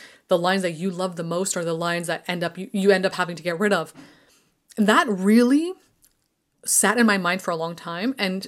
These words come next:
made it very difficult for me to show up, to write, and to share my writing. Because I often felt like, okay, based on this narrative, <laughs> this, this discourse that I'm seeing everywhere, no matter what I write,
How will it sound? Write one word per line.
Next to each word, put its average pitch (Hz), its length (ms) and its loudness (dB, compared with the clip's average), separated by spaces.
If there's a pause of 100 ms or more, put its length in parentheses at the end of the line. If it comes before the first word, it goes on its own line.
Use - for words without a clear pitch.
made 196 180 0
it 190 80 -4
very 196 240 0
difficult 208 420 -4
for - 60 -10
me 175 120 -8
to 165 80 -12
show 170 260 -6
up, - 220 -12 (420)
to 202 120 -2
write, 175 380 -4
and 196 120 -8
to 180 60 -8
share 170 400 -2
my 151 160 -6
writing. - 420 -14 (500)
Because 202 200 4
I 185 120 4
often 175 240 -2
felt 226 200 0
like, 175 280 -6
okay, 196 320 -4 (580)
based 226 260 0
on 208 80 0
this 214 160 -2
narrative, 175 560 -2
<laughs> - 40 -20
this, 220 400 -2
this 202 240 0
discourse 190 560 -4
that 175 100 -6
I'm 170 120 -6
seeing 175 600 -8
everywhere, 160 460 -6 (800)
no 226 180 4
matter 311 200 2
what 214 120 4
I 190 80 6
write, 170 480 -2